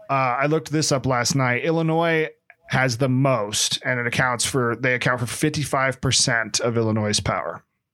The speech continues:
It'd be interesting to see where Illinois' carbon footprint is with Chicago and whatnot in comparison to other non-nuclear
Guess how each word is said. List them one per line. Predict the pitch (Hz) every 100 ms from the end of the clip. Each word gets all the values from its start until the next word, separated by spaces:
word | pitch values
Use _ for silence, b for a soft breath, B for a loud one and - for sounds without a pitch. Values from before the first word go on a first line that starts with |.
| _ _ _ _ _ _ _ _ _ -
It'd | 143
be | 170
interesting | 170 156 - 131
to |
see | 113 - 151 143 135
where | 143 135 139 131
Illinois' | 127 151 139 135 131 123 113 - B B B B -
carbon | - 156 147 139
footprint | 113 139 123 123 117
is | 107 104 104
with | - 123
Chicago | - - - 127 123 110 101 101
and | 107 107
whatnot | 104 107 101 104 117
in | 120
comparison | 107 107 117 110 - 107
to | 98 104 101
other | 113 110 104 98 - B B B -
non-nuclear | 120 113 117 107 104 101 117 120 135 127 101 87 85 -